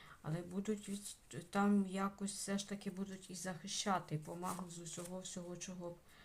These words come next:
всього, що, що, що можна. Лицар кубків.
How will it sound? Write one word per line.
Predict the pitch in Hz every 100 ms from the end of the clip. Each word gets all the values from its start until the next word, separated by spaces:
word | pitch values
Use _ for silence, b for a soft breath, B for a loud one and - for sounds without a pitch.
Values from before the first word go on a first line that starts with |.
| B B B B B - -
всього, | - 196 202 202 202
що, | - 196
що, | - - - 190 190
що | - 202
можна. | 190 180 160 160 160
Лицар | 165 175 175 185 165
кубків. | - 185 170 - 160